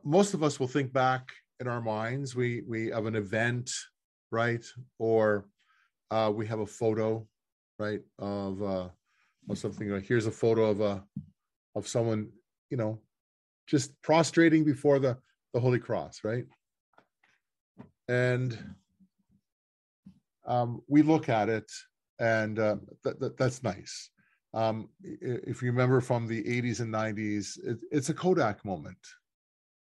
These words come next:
right? When the church, and I think that's how we understand memory and memorial in, in today's word. It's a, it's a recalling something from the past,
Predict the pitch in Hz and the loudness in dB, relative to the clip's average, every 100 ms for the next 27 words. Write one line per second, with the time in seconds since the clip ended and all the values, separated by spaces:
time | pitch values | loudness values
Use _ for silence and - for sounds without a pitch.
0 | _ 104 110 - _ _ _ - - - | _ -8 -8 -12 _ _ _ -20 -20 -20
1 | - _ _ - 180 208 202 - 254 - | -20 _ _ 2 2 2 -2 -2 -2 -2
2 | - 147 160 156 170 180 165 165 - - | -4 0 2 4 6 4 4 2 0 -10
3 | 131 147 147 131 147 151 - 135 131 127 | 0 2 2 2 2 0 -4 -6 -4 -4
4 | 135 127 120 120 117 127 127 127 113 110 | -2 -2 -2 -2 -2 0 -2 -2 -4 -6
5 | 107 107 101 87 85 _ _ 120 120 113 | -4 -2 -2 -4 -10 _ _ -4 -2 -6
6 | - 107 107 98 107 101 - 104 107 101 | -6 -4 -4 -4 -4 -4 -4 -4 -4 -4
7 | _ _ - 123 127 120 120 110 156 170 | _ _ -6 -2 0 0 0 2 2 2
8 | - - - 175 185 190 190 185 156 - | -4 -10 0 2 4 2 0 -4 -8 -8
9 | 143 143 139 131 127 _ _ _ - 117 | -6 -4 -4 -4 -10 _ _ _ -6 -6
10 | 110 - 107 60 - - - | -6 -4 -4 -4 -10 -18 -18